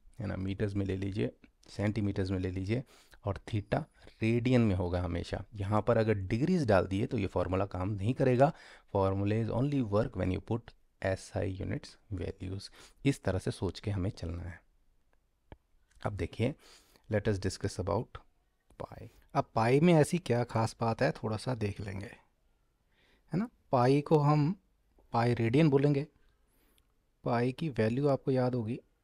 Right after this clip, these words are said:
ऐसे निकालते हैं, बाईस को सात से डिवाइड करते हैं, भाग करते हैं। अगर डिवाइड करते जाएं तो क्या आता है, थोड़ा चलो करके देख लेते हैं।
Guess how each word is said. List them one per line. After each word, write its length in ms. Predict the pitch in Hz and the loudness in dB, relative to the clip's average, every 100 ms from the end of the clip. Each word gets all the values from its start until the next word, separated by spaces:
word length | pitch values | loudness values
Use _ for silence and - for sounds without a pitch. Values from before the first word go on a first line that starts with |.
| _ | _
ऐसे 300 | 117 117 - | -2 -2 2
निकालते 420 | 135 113 104 110 139 | 0 2 -2 0 2
हैं, 200 | 113 151 _ _ _ | 2 -2 _ _ _
बाईस 360 | 107 117 135 143 | 0 2 2 0
को 180 | - 190 | -2 -2
सात 360 | - 120 120 | 2 2 2
से 160 | - 180 | 2 0
डिवाइड 360 | 131 110 110 110 | 2 2 2 2
करते 260 | 107 104 | -4 0
हैं, 100 | 131 | 2
भाग 180 | 117 101 | 2 -2
करते 320 | - 92 - | -4 -8 -6
हैं। 140 | 98 113 _ _ _ _ _ _ - | -6 -6 _ _ _ _ _ _ 2
अगर 220 | 135 165 | 6 8
डिवाइड 340 | 127 120 139 | 8 6 6
करते 320 | 139 147 156 143 | 6 4 6 6
जाएं 300 | 139 127 160 _ _ _ _ - | 6 4 0 _ _ _ _ -6
तो 60 | |
क्या 220 | - 117 | -2 2
आता 220 | 120 127 147 | 2 2 2
है, 80 | 185 _ _ _ _ _ - | 0 _ _ _ _ _ -14
थोड़ा 180 | - | -8
चलो 220 | 110 113 117 | -4 -2 -2
करके 340 | 117 110 123 | -2 -2 -2
देख 220 | 107 98 | -2 -4
लेते 240 | 101 - 107 | -8 -8 -10
हैं। 140 | 113 | -10